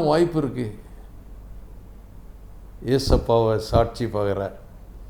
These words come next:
உலகத்தையே அவர் சுமந்தார்.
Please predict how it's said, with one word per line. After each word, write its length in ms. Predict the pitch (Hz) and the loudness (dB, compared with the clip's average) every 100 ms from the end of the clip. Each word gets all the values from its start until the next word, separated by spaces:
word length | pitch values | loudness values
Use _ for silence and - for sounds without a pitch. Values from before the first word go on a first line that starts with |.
| - - - - - - - | -16 -16 -16 -16 -16 -14 -4
உலகத்தையே 680 | 104 131 156 160 185 202 220 | 0 4 4 8 12 12 12
அவர் 240 | 196 170 | 12 8
சுமந்தார். 600 | 120 147 147 147 135 | 6 4 4 4 2